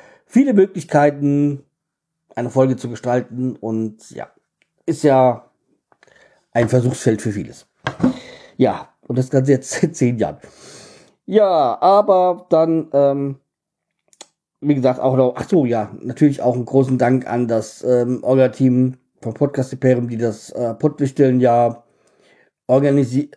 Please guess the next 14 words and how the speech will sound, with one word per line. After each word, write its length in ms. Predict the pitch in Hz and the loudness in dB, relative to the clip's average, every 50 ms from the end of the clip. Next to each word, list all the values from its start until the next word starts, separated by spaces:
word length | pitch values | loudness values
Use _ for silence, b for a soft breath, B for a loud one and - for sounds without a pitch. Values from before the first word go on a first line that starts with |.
| _ _ | _ _
äh, 100 | - - - | -12 -8 -6
organisieren 580 | 127 127 123 127 127 127 123 135 151 151 147 | -6 -2 0 2 0 0 2 2 2 2 2
jedes 240 | 139 139 131 127 - | 0 -2 -2 -2 0
Jahr. 260 | - 123 113 117 117 | 0 2 2 2 2
Also 520 | 80 110 110 107 110 107 107 110 110 - - 104 104 113 _ _ _ | 0 -2 -2 -2 0 0 0 -2 -2 -6 -10 -20 -20 -20 _ _ _
tolle 300 | - 139 143 143 143 139 | 0 2 2 2 2 0
Sache, 500 | 127 127 127 120 117 120 120 120 117 117 - | -2 -2 -4 -4 -2 -4 -4 -4 -4 -4 -6
macht 280 | - 120 117 110 - 120 | -8 -10 -10 -10 -10 -12
es 100 | 110 - | -12 -10
super. 480 | 117 110 110 110 104 104 104 104 _ _ _ _ _ _ - - - _ _ _ b b b b b b b b b b b b b b b b b b _ | -12 -10 -6 -4 -4 -4 -4 -8 _ _ _ _ _ _ -20 -20 -20 _ _ _ b b b b b b b b b b b b b b b b b b _
Vielen 220 | _ - 262 254 190 | _ 2 2 4 4
Dank. 280 | 160 101 90 - - _ _ _ _ _ _ _ _ _ _ _ _ _ _ _ _ _ _ _ _ _ _ _ _ _ _ _ _ _ _ _ _ _ | 0 0 0 -8 -18 _ _ _ _ _ _ _ _ _ _ _ _ _ _ _ _ _ _ _ _ _ _ _ _ _ _ _ _ _ _ _ _ _
Ja, 320 | 143 147 135 123 101 - - - - - - - _ - B B B B B B B B _ _ | 0 2 2 0 -2 -6 -12 -20 -20 -20 -20 -20 _ -20 B B B B B B B B _ _
und 440 | _ 151 165 170 170 170 165 151 - | _ 2 4 4 2 2 -2 -2 -6